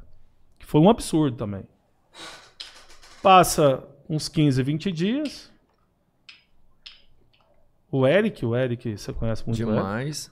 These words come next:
Speaker 1: O Eric me liga, o Eric
Speaker 2: Craque.
Speaker 1: me liga, "Ô, Leandro, me pediram pra jogar o jogo de novo." Eu falei, "Mas como jogar o jogo de novo?" "Ah, porque você já viu como que é lá, né, e tal." Eu falei, "Não, eu não vi como que é lá. Como que é lá?
Speaker 2: <laughs>
Speaker 1: Jogo ter dois, duas súmulas? Eu nunca vi isso na minha vida, não, ué."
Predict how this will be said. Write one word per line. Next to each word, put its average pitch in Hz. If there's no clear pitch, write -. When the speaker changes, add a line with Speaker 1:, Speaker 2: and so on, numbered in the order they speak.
Speaker 1:
O 120
Eric 120
me 123
liga, 147
o 135
Eric 113
Speaker 2:
Craque. 95
Speaker 1:
me 120
liga, 117
"Ô, 135
Leandro, 110
me 120
pediram 127
pra 151
jogar 160
o 170
jogo 143
de 117
novo." 117
Eu 120
falei, 120
"Mas 120
como 151
jogar 113
o 110
jogo 104
de 104
novo?" 92
"Ah, 165
porque 139
você 147
já 165
viu 143
como 127
que 120
é 110
lá, 139
né, 131
e -
tal." 127
Eu 135
falei, 277
"Não, 120
eu 180
não 254
vi 165
como 139
que 139
é 131
lá. 127
Como 147
que 123
é 123
lá? 113
Speaker 2:
<laughs> -
Speaker 1:
Jogo 156
ter 175
dois, 147
duas 160
súmulas? 151
Eu 180
nunca 294
vi -
isso -
na 131
minha 131
vida, 120
não, 123
ué." 95